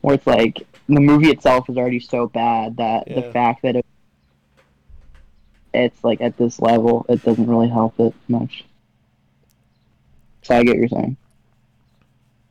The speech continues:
Speaker 1: Yeah, I'm, I'm getting mad stock right now. Oh my god, dude, I just got two point, I got two extra million dollars, man. I'm literally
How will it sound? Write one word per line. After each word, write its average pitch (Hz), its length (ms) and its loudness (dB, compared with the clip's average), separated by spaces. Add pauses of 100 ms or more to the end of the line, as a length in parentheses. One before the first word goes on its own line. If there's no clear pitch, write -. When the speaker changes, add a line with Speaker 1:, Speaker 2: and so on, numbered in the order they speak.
(140)
Speaker 1:
Yeah, 123 220 4
I'm, 180 200 4
I'm 151 120 4
getting 135 280 2
mad 123 280 0
stock - 340 -2
right 117 120 0
now. 117 280 -2 (500)
Oh 196 140 4
my 160 180 4
god, 151 320 2
dude, 139 120 -4
I 151 100 -2
just 196 140 -10
got 190 180 -2
two 170 200 -6
point, 170 280 -8 (300)
I 165 40 -6
got 196 160 -2
two - 160 -2
extra 165 300 -4
million 131 420 -4
dollars, 113 480 -4
man. 120 220 -14 (1040)
I'm 156 100 2
literally 143 720 4